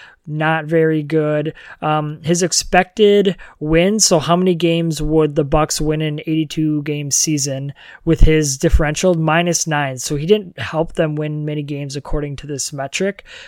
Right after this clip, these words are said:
But of course, that's just one piece of the puzzle. It's not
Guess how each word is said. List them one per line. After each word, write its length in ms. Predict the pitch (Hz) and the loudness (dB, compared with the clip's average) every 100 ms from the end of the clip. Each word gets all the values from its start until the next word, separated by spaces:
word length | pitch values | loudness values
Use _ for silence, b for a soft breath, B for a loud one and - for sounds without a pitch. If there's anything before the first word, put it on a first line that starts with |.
| - | 4
But 120 | - | 6
of 120 | 175 - | 6 6
course, 280 | 175 175 | 4 4
that's 220 | 175 165 - | 2 0 0
just 220 | 170 143 | -2 0
one 340 | 143 151 165 | 0 0 0
piece 300 | - 170 - | 0 0 0
of 60 | 160 | -4
the 80 | 147 | -2
puzzle. 540 | 156 147 151 147 143 _ B B - | -2 0 -2 -2 -6 _ B B -8
It's 240 | 147 - | -4 -2
not 380 | 156 151 156 | -2 -4 -6